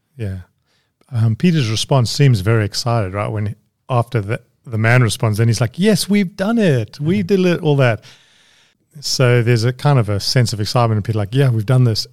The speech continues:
Speaker 1: But I don't think he also, Peter, even realizes that what's coming, because I think some of the other versions of this in the other gospels say, "You will receive all those things and persecutions." And then I think the next verse, which we'll, we'll deal with in another podcast, is, like,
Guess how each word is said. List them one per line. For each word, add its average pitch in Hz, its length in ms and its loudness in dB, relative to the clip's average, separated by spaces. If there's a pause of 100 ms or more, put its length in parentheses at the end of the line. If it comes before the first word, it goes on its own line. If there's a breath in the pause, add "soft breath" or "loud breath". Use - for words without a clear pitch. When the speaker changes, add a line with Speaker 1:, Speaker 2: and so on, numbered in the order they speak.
(140)
Speaker 1:
But 127 160 -4
I 123 60 0
don't 165 200 4
think 151 140 4
he 139 100 2
also, 135 380 2
Peter, 123 240 0
even 117 240 0
realizes 113 680 0
that 107 260 -2
what's 120 200 -4
coming, 123 380 0
because - 540 -6 (100)
I 120 120 -4
think 139 260 -4
some 147 160 4
of 135 80 4
the 117 100 2
other 120 220 2
versions 110 420 2
of 104 100 -4
this 117 180 -2
in 123 60 -2
the 117 40 0
other 110 100 -2
gospels 110 300 0
say, 113 240 0 (240 loud breath)
"You 147 120 4
will 135 60 6
receive 143 340 4
all 151 120 4
those 135 220 2
things 139 260 0 (340 loud breath)
and 156 320 0
persecutions." 131 920 0
And 117 100 0
then 120 260 2
I 123 80 -2
think 123 200 4
the 127 80 4
next 127 300 2
verse, 120 360 2
which - 140 -4
we'll, 113 320 -2
we'll 123 160 -4
deal 117 240 2
with 117 220 -2
in 110 100 -2
another 110 280 0
podcast, 117 520 -2
is, 107 180 -4
like, 110 220 -4